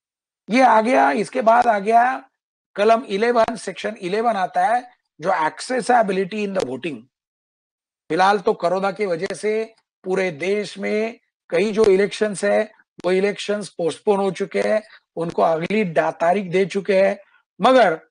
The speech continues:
जो भी अभी, अ, कई राज्य ऐसे कि जहां पर voting हो चुका है, तो आपको याद होगा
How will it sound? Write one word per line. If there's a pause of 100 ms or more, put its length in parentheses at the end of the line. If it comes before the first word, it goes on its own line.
(1300)
जो
भी
अभी,
अ,
कई
राज्य
ऐसे
कि
जहां
पर
voting
हो
चुका
है, (600)
तो
आपको
याद
होगा